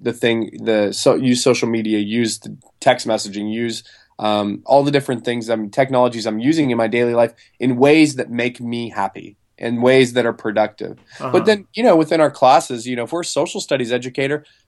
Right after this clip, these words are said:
Speaker 1: you know, why aren't we tweeting city council members? You know, why aren't we,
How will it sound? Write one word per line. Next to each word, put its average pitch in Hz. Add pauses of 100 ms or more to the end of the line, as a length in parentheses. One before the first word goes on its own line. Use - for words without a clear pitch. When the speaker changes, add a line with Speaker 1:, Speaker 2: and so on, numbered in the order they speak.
Speaker 1:
you 185
know, 185
why 151
aren't 185
we 147
tweeting 139
city 131
council 127
members? 101
You 120
know, 113
why 120
aren't 139
we, 117